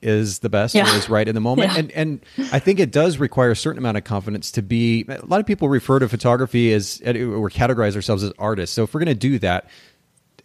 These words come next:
Speaker 1: as a so-called artist, we have to have a certain amount of
Speaker 2: Mm-hmm.
Speaker 1: confidence if we're going to create a brand in a particular style and put that out in the world and, and represent that consistently.
Speaker 2: Yeah.
Speaker 1: There's gotta be a certain amount of confidence there. But I think at the end of the
Speaker 2: Yes.
Speaker 1: day, it is,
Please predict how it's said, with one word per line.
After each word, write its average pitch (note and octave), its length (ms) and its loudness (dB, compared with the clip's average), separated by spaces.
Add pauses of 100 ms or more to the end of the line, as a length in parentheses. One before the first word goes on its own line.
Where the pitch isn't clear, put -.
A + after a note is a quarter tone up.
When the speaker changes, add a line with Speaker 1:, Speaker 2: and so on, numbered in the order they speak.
Speaker 1:
as C#3 300 4
a C3 80 6
so-called B2 460 2 (100)
artist, G2 600 0 (600)
we B2 100 0
have D3+ 180 2
to D#3+ 100 2
have C3+ 60 4
a B2 60 2
certain C3+ 200 0
amount A#2 180 2
of G2+ 80 -2
Speaker 2:
Mm-hmm. A#3 140 2
Speaker 1:
confidence G#2 420 0
if A2 120 -6
we're A2 60 -4
going A2+ 160 2
to G#2+ 80 2
create A#2 340 0
a G#2 60 0
brand G#2 460 0
in F#2+ 60 -2
a F#2 40 -4
particular G#2+ 480 0
style G2 540 2
and F#2+ 120 -2
put B2 140 0
that B2 120 2
out A2 140 4
in F#2 60 -10
the G#2 100 -2
world G2 600 0
and, G2 440 0
and G2+ 320 -2
represent A2 460 0
that G2 160 -6
consistently. F#2 840 -6
Speaker 2:
Yeah. A3 280 2 (240)
Speaker 1:
There's C3 180 -2
gotta E3+ 160 0
be F3 80 0
a A#2 40 2
certain A2+ 220 -6
amount G2+ 120 -2
of F#2 80 -6
confidence F#2 500 -8
there. F#2 320 -6
But B2 220 -2 (200)
I - 60 -10
think F3 140 -6
at G3+ 80 -4
the - 100 2
end D4+ 200 4
of A#2 60 -2
the C#3+ 60 4
Speaker 2:
Yes. C#3+ 240 4
Speaker 1:
day, B2 60 -8
it B2 80 -2
is, D3+ 480 -6